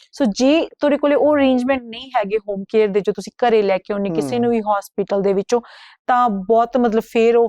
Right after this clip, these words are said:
Speaker 1: ਜ਼ਿਆਦਾ, ਬਹੁਤ ਜਲਦੀ ਹਸਪੀਟਲ ਬੈਕ ਪਹੁੰਚ ਸਕਦੇ ਆ, ਇਨਫੈਕਸ਼ਨਸ ਹੋ ਸਕਦੀਆਂ, ਹੋਰ ਵੀ ਬਹੁਤ ਕੰਪਲਿਕੇਸ਼ਨਸ
Speaker 2: ਕੋਈ,
Speaker 1: ਹੋ ਸਕਦੀਆਂ।
Speaker 2: ਕੋਈ ਐਗਜ਼ਾਂਪਲ ਦਓਗੇ ਤੁਸੀਂ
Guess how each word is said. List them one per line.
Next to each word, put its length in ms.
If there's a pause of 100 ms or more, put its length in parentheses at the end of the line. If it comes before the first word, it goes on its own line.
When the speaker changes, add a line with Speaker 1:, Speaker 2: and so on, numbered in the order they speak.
(140)
Speaker 1:
ਜ਼ਿਆਦਾ, 280
ਬਹੁਤ 280
ਜਲਦੀ 340
ਹਸਪੀਟਲ 460
ਬੈਕ 260
ਪਹੁੰਚ 200
ਸਕਦੇ 360
ਆ, 180 (400)
ਇਨਫੈਕਸ਼ਨਸ 600
ਹੋ 80
ਸਕਦੀਆਂ, 400
ਹੋਰ 160
ਵੀ 80
ਬਹੁਤ 280
ਕੰਪਲਿਕੇਸ਼ਨਸ 640
Speaker 2:
ਕੋਈ, 100
Speaker 1:
ਹੋ 80
ਸਕਦੀਆਂ। 360
Speaker 2:
ਕੋਈ 160
ਐਗਜ਼ਾਂਪਲ 560
ਦਓਗੇ 280
ਤੁਸੀਂ 320